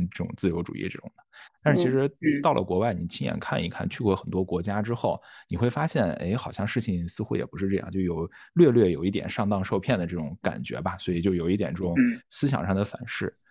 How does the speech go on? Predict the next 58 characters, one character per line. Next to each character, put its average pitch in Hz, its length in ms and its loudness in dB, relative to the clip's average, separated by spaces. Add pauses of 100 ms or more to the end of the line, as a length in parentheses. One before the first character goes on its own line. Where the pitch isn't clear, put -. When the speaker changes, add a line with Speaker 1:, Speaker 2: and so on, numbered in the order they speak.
(220)
Speaker 1:
那 147 100 2
这 160 140 2
个 131 80 4
时 107 40 -2
候 95 220 2 (240)
就 - 160 2
是 90 160 0
在 113 160 0
跟 113 140 2
我 - 100 -2
爸 110 180 0
去 98 120 -4
聊 - 160 -4
的 87 80 -6
时 - 80 -8
候， 92 60 -2
Speaker 2:
对。 87 100 0
Speaker 1:
我 71 180 -4
会 120 180 0
发 107 140 -4
现 107 180 -2
我 78 120 -2
爸， 95 360 2 (400)
嗯， 85 400 2 (260)
能 98 320 6
听， 226 360 4 (300)
对， 85 280 -6 (240)
也 110 180 6
点 95 280 0
头， - 360 -2
Speaker 2:
嗯。 123 140 4
Speaker 1:
也 90 120 0 (120)
嗯， 170 220 4 (220)
但 139 160 0
是 110 80 0
他 139 240 -4
其 - 180 -6
实 110 140 0
不 113 220 -10
会 131 240 2
从 95 420 -2
根 143 260 0
子 151 140 0
里 - 140 -6
面 80 220 -6
会 95 160 -2
改 - 220 -4
变 90 220 -2
他 92 220 -4
的 82 240 -2
原 80 280 -2
先 107 220 0
的， 90 160 -2
就 - 100 -14
是 78 160 -6
在 90 200 -4
自 85 160 -8
己 73 200 -6